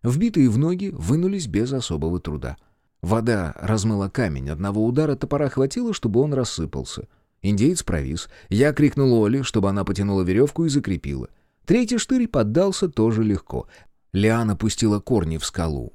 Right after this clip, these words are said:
а они разрушили камень вокруг стержня. Но над четвертым пришлось потрудиться. Камень крошился, но не откалывался.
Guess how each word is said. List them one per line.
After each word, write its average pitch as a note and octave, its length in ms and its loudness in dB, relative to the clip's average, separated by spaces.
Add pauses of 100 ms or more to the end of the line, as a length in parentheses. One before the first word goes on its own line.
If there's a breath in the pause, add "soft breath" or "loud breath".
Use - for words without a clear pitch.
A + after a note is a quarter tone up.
а A2+ 200 0
они F#3 240 0
разрушили C3+ 520 0
камень E2+ 400 -2
вокруг C3+ 380 -4
стержня. C2 540 -8 (320)
Но B2 100 4
над C#3+ 180 2
четвертым G#3 540 0
пришлось E3 380 0
потрудиться. G#2+ 720 -2 (260 soft breath)
Камень B2+ 460 2
крошился, G3+ 760 -2
но A2+ 240 2
не F#2 120 2
откалывался. F#3+ 840 0